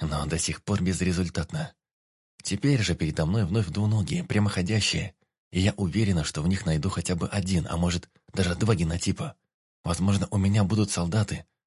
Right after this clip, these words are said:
а может, даже и принцы. По мне пробежала дрожь предвкушения, и я направилась к вожделенной жертве. Внимательно осмотрев ее во всех доступных диапазонах, я обнаружила место сосредоточения генотипа и, распрямив щуп,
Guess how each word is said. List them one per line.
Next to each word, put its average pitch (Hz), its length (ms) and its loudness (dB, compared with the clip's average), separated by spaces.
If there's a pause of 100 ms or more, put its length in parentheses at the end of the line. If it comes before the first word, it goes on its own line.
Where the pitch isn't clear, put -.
(340)
а - 100 -8
может, 76 300 -4
даже 78 260 -4
и 80 60 -2
принцы. 78 460 -4 (880)
По 82 100 0
мне 127 220 4
пробежала 110 560 2
дрожь 110 260 0
предвкушения, 110 840 -2 (340)
и 85 100 -4
я 85 240 2
направилась 104 500 0
к - 60 -8
вожделенной 104 580 2
жертве. 98 500 -2 (760)
Внимательно 127 540 4
осмотрев 139 600 0
ее 110 200 0
во 87 100 0
всех 98 220 0
доступных 85 460 -2
диапазонах, 80 680 -2 (680)
я 92 280 2
обнаружила 85 640 -2
место 87 380 0
сосредоточения 87 840 -2
генотипа 98 680 -2 (320)
и, 80 80 -4
распрямив 78 480 -4
щуп, - 300 -2